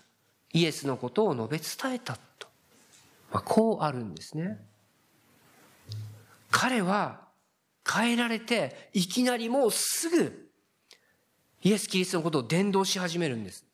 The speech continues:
徐々に時が経って学びを続けてから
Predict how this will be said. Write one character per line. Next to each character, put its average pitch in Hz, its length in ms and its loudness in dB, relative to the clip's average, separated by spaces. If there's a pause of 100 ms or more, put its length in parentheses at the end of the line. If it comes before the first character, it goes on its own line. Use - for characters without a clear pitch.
(2250)
徐 175 180 6
々 190 160 2
に 160 160 2
時 180 280 0
が 170 100 0
経 165 120 -2
っ 170 40 -4
て - 480 -6 (680)
学 175 260 2
び 175 100 2
を 165 40 0
続 151 240 -8
け 165 120 -4
て 160 120 -4
か 135 120 -4
ら 120 160 -8